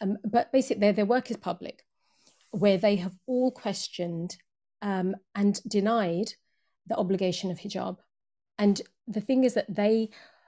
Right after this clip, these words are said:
have a certain amount of influence. And this is what I'm saying. I've seen peop-, I've seen then sisters who may not know enough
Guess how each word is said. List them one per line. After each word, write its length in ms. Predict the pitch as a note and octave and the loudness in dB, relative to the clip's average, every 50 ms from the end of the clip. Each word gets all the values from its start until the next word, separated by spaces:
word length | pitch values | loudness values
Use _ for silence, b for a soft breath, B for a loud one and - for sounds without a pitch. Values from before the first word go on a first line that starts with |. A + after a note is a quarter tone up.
| B B _ - | B B _ -20
have 300 | - - B3 A3 G#3 A#3 | -8 -4 -2 -2 -2 -2
a 80 | - - | -4 -6
certain 320 | - - A3 G#3 - G3 | -2 0 0 0 0 0
amount 260 | F#3+ F#3+ F#3+ F#3+ G#3 | -2 -2 -2 -2 -4
of 100 | F3+ - | -4 -4
influence. 760 | G#3+ G#3+ G3 F#3 - F#3 F3 - - - - - - - - - _ | -2 -2 -2 -4 -4 -8 -10 -10 -10 -10 -12 -10 -10 -10 -12 -12 _
And 120 | - G3 G3+ | -2 -2 0
this 100 | G3+ - | 0 -2
is 80 | - | -2
what 60 | A#3 - | -4 -4
I'm 60 | G#3 | -4
saying. 180 | - A3+ G3+ F#3 | -2 -2 -2 -2
I've 100 | F#3+ F#3+ | -2 -2
seen 240 | - - C4 B3+ B3+ | 0 0 2 2 0
peop-, 320 | - - A#3+ G#3 G#3 - - - | 0 -4 -4 -4 -6 -8 -12 -14
I've 80 | G#3 - | -12 -10
seen 340 | - - A3+ G#3 G#3 G3+ F#3+ | -4 -2 0 2 2 2 2
then 300 | G3+ G3 G3 G3 G#3 - - - _ _ - | 0 0 -2 -2 -4 -6 -10 -18 _ _ -18
sisters 560 | - - - D4 C#4+ - - - A3+ G#3 - | -12 -6 -4 -4 -4 -4 -6 -6 -6 -4 -2
who 240 | A3+ G#3 G3+ G3 G3 B B B B B B B B B _ _ _ - | 0 0 0 0 -2 B B B B B B B B B _ _ _ -2
may 220 | A3+ G#3 G#3 G#3 | 0 2 4 4
not 260 | G#3+ A#3 B3+ A#3+ - | 4 2 0 0 0
know 380 | A#3 G#3 G#3 A3+ A3+ A3 G#3+ G#3+ | 2 2 4 4 6 4 4 2
enough 500 | G#3+ G3+ F#3+ G3 G#3+ A3+ - - - | 2 0 0 0 0 -2 -4 -6 -12